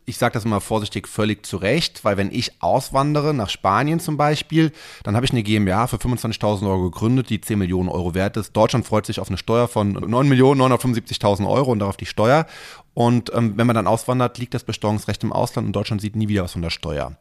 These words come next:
Deswegen erheben die da juristisch letzten Sekunde die Wegzugssteuer. Also vom Grundsatz her ist die Wegzugssteuer nachvollziehbar. Ähm, ich muss aber nicht auswandern, weil wenn ich als Deutscher das jetzt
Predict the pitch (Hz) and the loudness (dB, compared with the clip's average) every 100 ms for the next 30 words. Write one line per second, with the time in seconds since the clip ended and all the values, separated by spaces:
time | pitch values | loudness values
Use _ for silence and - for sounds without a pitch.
0 | _ 95 - 113 90 98 104 85 80 87 | _ -6 -4 -2 0 0 0 -2 -4 -4
1 | 87 113 113 - 98 - 85 87 - 95 | -2 -2 -4 -4 -6 -6 -8 -8 -4 -2
2 | 92 85 82 - 85 - 73 71 104 104 | -2 -4 -6 -6 -10 -8 -10 -8 -4 -2
3 | - - - 107 - 151 170 151 - 120 | -4 -12 -6 -4 2 2 4 0 0 -2
4 | - 101 98 110 - 95 82 82 110 - | -2 -4 -6 -8 -6 -4 -2 0 -2 -2
5 | 87 - 82 76 110 170 - - - - | -8 -6 -8 -2 -2 -2 -6 -20 -20 -20
6 | - 127 127 143 190 156 131 - 202 - | -2 2 2 2 2 2 2 2 0 -4
7 | 85 - 95 98 98 113 185 - - - | -6 -6 -4 -2 0 -2 -2 -4 -6 0
8 | 123 185 - - 101 104 - | 2 2 -4 -6 -6 -6 -10